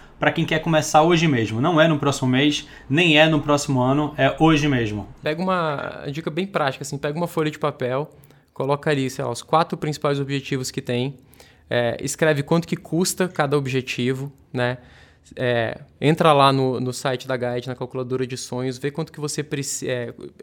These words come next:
Speaker 2: pensa primeiro qual o tempo que você quer atingir aquele objetivo, coloca na calculadora, então, o valor final, o tempo e vê quanto que precisa por mês. Aí vai ter uma, vai ter, então, essa é a terce-, é a quarta linha, né? Primeiro, o nome do objetivo,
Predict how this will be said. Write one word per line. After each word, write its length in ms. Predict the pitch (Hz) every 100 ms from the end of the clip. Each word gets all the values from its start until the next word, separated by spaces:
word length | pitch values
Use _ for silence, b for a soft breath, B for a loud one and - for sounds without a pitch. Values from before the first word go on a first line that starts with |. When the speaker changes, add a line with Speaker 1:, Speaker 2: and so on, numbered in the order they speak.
| -
Speaker 2:
pensa 220 | - 143 -
primeiro 300 | 156 151 139
qual 160 | 160
o 40 | 156
tempo 360 | - 180 180
que 80 | -
você 240 | 151 156
quer 100 | 143 143
atingir 280 | 143 131
aquele 220 | 135 139 135
objetivo, 600 | 123 123 - 131 135 135 b b b
coloca 340 | 143 151 156
na 80 | 165
calculadora, 560 | 156 156 160 147 147 143
então, 240 | 139 135
o 40 |
valor 260 | 127 139 151
final, 500 | 151 151 143 160 165
o 80 | 156
tempo 300 | 156 156 170
e 40 |
vê 120 | 156
quanto 180 | 165 165
que 80 | -
precisa 360 | 170 147 160 165
por 160 | 185
mês. 360 | 170 107 - - b b b b b b
Aí 140 | - 117
vai 120 | 131
ter 80 | 139
uma, 280 | 139 131 113
vai 120 | 120
ter, 120 | 135
então, 200 | 123 127
essa 160 | 123 139
é 40 |
a 20 |
terce-, 340 | 135 147 123 -
é 80 | 127
a 60 |
quarta 360 | 123 135 127 165
linha, 300 | 156 120 113
né? 160 | 113
Primeiro, 360 | 113 123 127 123
o 20 |
nome 260 | 135 175 175
do 80 | 165
objetivo, 720 | 139 151 - 196 214 190